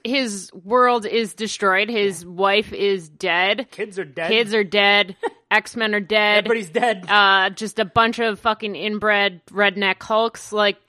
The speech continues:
Speaker 1: there's really nothing for him in the future.
Speaker 2: No, not at all. I don't think he should go back to his
Speaker 1: Send
Speaker 2: time.
Speaker 1: him to Japan.
Speaker 2: I think, <laughs> yeah, that's tr-, that's true. He likes the Japanese ladies. Um,
Speaker 1: Who
Speaker 2: that,
Speaker 1: doesn't?
Speaker 2: that's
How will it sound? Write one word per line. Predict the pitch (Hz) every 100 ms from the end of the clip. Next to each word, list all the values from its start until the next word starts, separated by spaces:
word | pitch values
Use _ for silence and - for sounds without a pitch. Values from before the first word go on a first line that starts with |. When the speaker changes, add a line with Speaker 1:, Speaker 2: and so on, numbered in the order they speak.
| _ _
Speaker 1:
there's | 285 349 302
really | 381 381 370
nothing | 330 330 302
for | - 294 277
him | 254
in | 226
the | 202
future. | 220 214 - 156 147 -
Speaker 2:
No, | 160 170 160 - _ _ _
not | 180 196 220 233
at | 226
all. | 208 175 147 - _ _ - -
I | 208
don't | 214 208
think | 214 -
he | 208
should | - 214
go | 202 196
back | 170 160
to | 170
his | 156
Speaker 1:
Send | 302
Speaker 2:
time. | 330 349
Speaker 1:
him |
to | 339
Japan. | 302 277 311 175 156 _
Speaker 2:
I | 165
think, | - 240 - 147 - -
<laughs> | 330 - -
yeah, | 339 -
that's | 262 311 -
tr-, | - -
that's | 247 262
true. | - 190 - -
He | 233
likes | 262 269
the | 262
Japanese | 220 240 233 220 151
ladies. | 151 170 202 _ - _ -
Um, | 160 156 156 156 156
Speaker 1:
Who | 202
Speaker 2:
that, | 220
Speaker 1:
doesn't? | 285 214 160 -
Speaker 2:
that's | 196 190